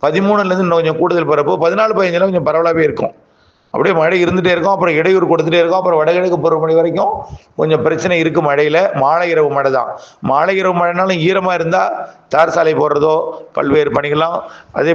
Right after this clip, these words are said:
பில்லர் குழி தோண்டுறது, இதெல்லாம் கொஞ்சம் பிரச்சனையா இருக்கும். பில்லர் குழி தோண்டினாலும் அன்றைக்குள்ள காலையில தோண்டி மாலைக்குள் போடணும். ஆனால் இப்பொழுது ஆறாம் தேதி ஒரு நாள் தான் கொஞ்சம் கனமா தெரியுது, அதுக்கு பிறகு பாதிக்கிற மழை இல்லை. ஆனால் பதினோராம் தேதிக்கு மேல கொஞ்சம் கொஞ்சமா பரவலாகும் பொழுது மழை வாய்ப்பு உறுதியாக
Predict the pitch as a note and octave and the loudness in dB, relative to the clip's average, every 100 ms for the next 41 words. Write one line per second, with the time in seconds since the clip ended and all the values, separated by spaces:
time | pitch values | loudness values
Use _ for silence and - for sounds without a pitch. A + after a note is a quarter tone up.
0 | C#3 D#3+ E3+ D#3+ D#3 D3 C#3+ D3+ F#3 F3 | 0 0 0 0 0 0 0 2 2 2
1 | F3+ E3 E3 D3+ D3 C3 A#2 D#2 - - | 0 -2 -2 -2 0 0 0 -6 -10 -20
2 | _ - C3 F3 F#3 F3+ E3 E3+ F3+ G3 | _ -2 0 0 2 0 0 0 2 2
3 | D#3+ D3+ F3 E3 F#3+ F#3+ D3 E3 F3+ E3+ | 2 0 -2 0 0 2 2 2 2 0
4 | E3 F3+ E3 D3 E3+ D#3 D3+ C#3 A#2 A#2 | 0 0 0 0 0 -2 0 -2 -2 -6
5 | - _ - - - C3 F3+ C#3+ F3+ F#3 | -6 _ -20 -20 -6 -2 -2 0 2 4
6 | E3 C#3 F3 F#3 F3 E3 D#3 D#3+ E3 F3 | 4 6 4 4 4 4 4 2 2 0
7 | D#3+ D#3 D3 D#3 C#3+ C#3 C3 C3 C#3+ D#3 | 0 -2 0 -2 -2 0 0 0 0 0
8 | B2 C3+ D3 C#3+ C3+ B2+ B2 E3 - - | 2 0 0 -2 -2 0 0 -2 -6 -14
9 | - - C#3+ D3 C3+ D#3+ G#3 G3 F3 E3 | -20 -4 -2 0 -2 0 0 0 0 0
10 | D3 D3+ E3 D3+ D#3 D#3+ E3+ D#3 C#3+ D#3+ | 0 0 2 0 0 0 0 0 0 0
11 | D#3+ C#3 B2 B2 B2+ C#3 - - - A2 | 0 0 -2 0 0 -4 -10 -20 -8 -2
12 | C#3+ D#3 C#3+ C3+ D#3+ C#3 C#3+ C#3 | 2 2 2 0 2 2 2 2